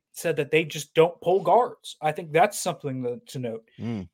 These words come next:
Speaker 1: Um, if, if your zone runs aren't working, well, why not pull one of the guards? Let's see how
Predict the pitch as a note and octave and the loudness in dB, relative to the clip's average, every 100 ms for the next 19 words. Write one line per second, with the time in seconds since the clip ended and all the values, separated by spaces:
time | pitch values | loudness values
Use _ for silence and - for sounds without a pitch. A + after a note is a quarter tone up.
0 | C#3 C#3+ C#3 D3+ D3+ D#3+ D#3 D#3+ C#3 B3 | -2 -2 -2 -6 -10 -10 -6 -4 2 2
1 | C#4+ A3+ B3+ G3+ F3+ C#3+ F#3 A3+ D3+ D3+ | 4 4 4 2 -2 0 -2 -2 -2 -2
2 | D3 D3 D3+ D3+ _ _ _ _ - C#3+ | 2 2 2 -4 _ _ _ _ -4 2
3 | G#3+ A#3+ A3+ - C4 G#3 D#3+ C3 A#2+ - | 4 4 4 4 4 2 -2 -4 -8 -10
4 | - - D#3 - G#3+ G3+ F#3+ F#3+ | -12 -14 -10 -8 -8 -2 2 2